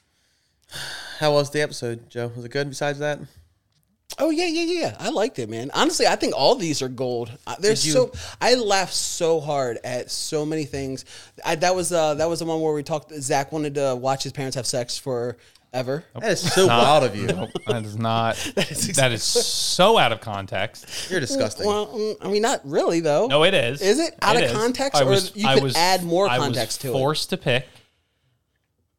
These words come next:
Speaker 2: Okay.
Speaker 3: out of two evils.
Speaker 2: Yeah.
Speaker 3: And I picked the lesser.
Speaker 2: And how is that different from what I just said?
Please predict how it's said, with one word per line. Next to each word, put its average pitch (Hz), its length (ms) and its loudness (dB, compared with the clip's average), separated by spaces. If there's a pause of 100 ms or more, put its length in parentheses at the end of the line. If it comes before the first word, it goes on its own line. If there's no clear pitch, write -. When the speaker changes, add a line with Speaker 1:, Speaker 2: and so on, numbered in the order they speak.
(100)
Speaker 2:
Okay. 170 300 -6 (420)
Speaker 3:
out 120 160 -2
of 113 80 -12
two 160 200 -6
evils. 131 560 -4
Speaker 2:
Yeah. 143 260 -2 (140)
Speaker 3:
And 127 100 -2
I 107 120 -2
picked 117 280 -10
the 127 100 -4
lesser. 139 460 -2 (340)
Speaker 2:
And 131 340 -6 (640)
how 156 220 0
is 156 60 0
that 151 140 -2
different 147 260 -8
from 143 160 -4
what 135 80 -4
I 156 100 -2
just 131 200 -8
said? 90 280 -14